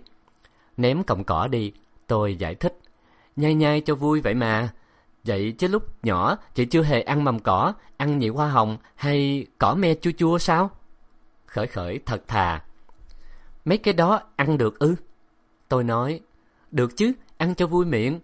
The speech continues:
Thuở nhỏ tôi thường leo lên núi tìm mầm cỏ, nhị hoa, cỏ lá me. Đôi lúc tôi cũng hái những tay nấm dại đem về cho mẹ nấu canh, thích lắm. Lúc nhỏ chị không chơi như thế à?"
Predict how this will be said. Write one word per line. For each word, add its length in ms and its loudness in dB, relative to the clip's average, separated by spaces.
Thuở 140 4
nhỏ 380 2
tôi 160 0
thường 240 -2
leo 120 0
lên 200 0
núi 260 0
tìm 180 2
mầm 180 -2
cỏ, 420 0
nhị 160 0
hoa, 460 2
cỏ 160 4
lá 140 2
me. 300 4
Đôi 160 4
lúc 240 0
tôi 120 4
cũng 160 -2
hái 260 0
những 140 -2
tay 180 2
nấm 200 0
dại 340 0
đem 180 0
về 120 0
cho 120 0
mẹ 200 -2
nấu 120 0
canh, 280 -2
thích 180 2
lắm. 140 4
Lúc 220 0
nhỏ 260 2
chị 160 -2
không 180 2
chơi 220 4
như 100 0
thế 180 2
à?" 280 2